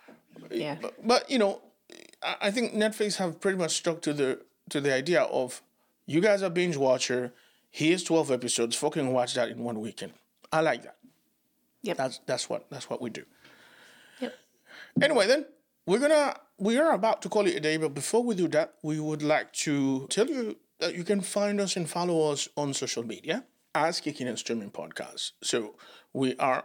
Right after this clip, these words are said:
Speaker 2: on Twitter, on Instagram, Facebook, Pinterest, and all of that. But at the same time, individually, uh, we are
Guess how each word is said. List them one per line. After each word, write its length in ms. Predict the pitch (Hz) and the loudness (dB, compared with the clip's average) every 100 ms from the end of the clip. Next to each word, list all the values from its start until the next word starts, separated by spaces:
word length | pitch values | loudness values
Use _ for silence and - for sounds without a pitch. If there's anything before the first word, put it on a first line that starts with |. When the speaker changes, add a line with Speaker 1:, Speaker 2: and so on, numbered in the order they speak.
| - | -2
Speaker 2:
on 200 | 131 117 | -4 -4
Twitter, 560 | - 175 175 190 180 180 - - - - | -2 -2 0 -2 -2 -6 -20 -20 -18 0
on 240 | 156 165 170 | 2 4 2
Instagram, 680 | 165 147 - 123 120 120 101 _ _ _ | -4 -4 -4 -4 -4 -4 -10 _ _ _
Facebook, 680 | - 160 160 147 135 127 117 - - _ _ - - | -2 2 2 2 -2 -2 -4 -10 -20 _ _ -20 -4
Pinterest, 680 | 151 143 - 110 113 - - _ _ _ - | -2 -2 -2 -4 -4 -6 -10 _ _ _ -6
and 460 | 127 120 110 107 120 | -2 0 -2 -6 -4
all 180 | 127 117 | -2 -2
of 80 | 98 | -6
that. 420 | - - - - _ - | -12 -12 -18 -20 _ -2
But 180 | - | 0
at 80 | - | 2
the 60 | 170 | 0
same 240 | - 339 | 0 0
time, 320 | 208 160 143 - _ _ _ _ _ _ _ _ _ - | 0 0 -2 -12 _ _ _ _ _ _ _ _ _ -2
individually, 720 | 196 185 202 170 147 170 220 - _ - | 0 2 0 0 0 0 -2 -12 _ -20
uh, 140 | - - - | -20 -20 -14
we 440 | - 151 139 131 | -10 -6 -4 -4
are 420 | - 151 107 143 | 0 -2 -2 -6